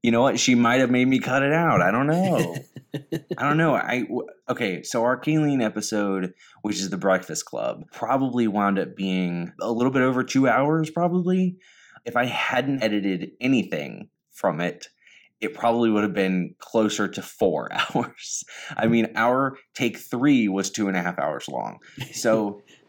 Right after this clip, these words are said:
Speaker 2: <laughs>
Speaker 1: yeah,
Speaker 2: We
Speaker 1: we
Speaker 2: just can't stop talking. We love
Speaker 1: yeah,
Speaker 2: it.
Speaker 1: we just
Speaker 2: We
Speaker 1: sat
Speaker 2: love
Speaker 1: there and talked about random shit for a very long time.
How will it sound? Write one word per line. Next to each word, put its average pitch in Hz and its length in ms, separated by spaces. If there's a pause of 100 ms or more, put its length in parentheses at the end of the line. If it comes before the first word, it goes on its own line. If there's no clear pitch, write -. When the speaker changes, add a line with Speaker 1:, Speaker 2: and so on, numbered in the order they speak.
(120)
Speaker 2:
<laughs> - 380
Speaker 1:
yeah, - 240
Speaker 2:
We 151 140
Speaker 1:
we 233 60
Speaker 2:
just 240 200
can't 180 260
stop 190 240
talking. 160 480
We 113 80
love 131 220
Speaker 1:
yeah, 98 220
Speaker 2:
it. - 100
Speaker 1:
we 110 100
just 110 200
Speaker 2:
We - 20
Speaker 1:
sat 120 140
Speaker 2:
love 151 60
Speaker 1:
there 104 360
and 104 160
talked 104 300
about 95 300
random 98 600
shit - 400
for 95 160
a 87 120
very 90 380
long 90 280
time. 92 440